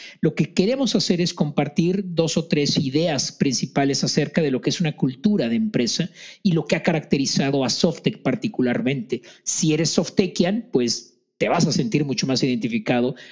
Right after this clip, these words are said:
Lo que estamos queriéndonos hacer cargo es de explicarte cómo se ha ido formando esto que a mí me gusta llamarle proyecto empresarial más que una empresa per se.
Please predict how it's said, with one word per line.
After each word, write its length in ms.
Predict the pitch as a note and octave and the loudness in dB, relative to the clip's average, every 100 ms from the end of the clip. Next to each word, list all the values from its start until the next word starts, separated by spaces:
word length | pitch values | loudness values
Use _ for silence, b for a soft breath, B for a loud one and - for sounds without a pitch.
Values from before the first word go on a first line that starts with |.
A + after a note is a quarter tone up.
| B | B
Lo 120 | - - | -2 0
que 100 | - | 0
estamos 360 | - D#3 D#3+ | 0 -2 -2
queriéndonos 500 | - C#3+ C#3+ D3+ C3+ | -2 0 0 -2 -2
hacer 360 | A#2+ - C#3 - | 0 0 -2 0
cargo 340 | C#3+ C3 C3+ | 0 2 2
es 240 | C3 C3+ C3+ | 2 0 0
de 80 | |
explicarte 640 | C3+ - D3 - E3 - F#3 | -2 0 0 0 0 0 0
cómo 240 | A3 A3 | 0 0
se 100 | - | 0
ha 40 | |
ido 140 | A3 A3 | 0 0
formando 520 | - E3+ F3 F3 F#3+ B B B _ | 0 0 0 0 -2 B B B _
esto 320 | A3 A3 D4+ | 0 2 0
que 120 | A3 | 0
a 20 | G3+ | 0
mí 80 | |
me 80 | G#3+ | 2
gusta 260 | G#3 G3+ A3 | 2 0 0
llamarle 460 | D#3 D3+ D3+ E3+ | 0 0 2 0
proyecto 720 | E3+ - D3 C3+ B2+ F3 F3 F#3+ | 0 0 0 2 0 0 0 0
empresarial 680 | F3 D3+ C#3 - C3 C#3 C#3 | 0 0 2 2 2 0 0
más 240 | C3+ C3 | 0 0
que 140 | - C#3 | 0 0
una 160 | C3 | 0
empresa 560 | A#2+ G#2+ C3 A#2+ - - | -2 0 0 0 0 -2
per 160 | G2+ | -2
se. 320 | - - G#2+ | 0 0 0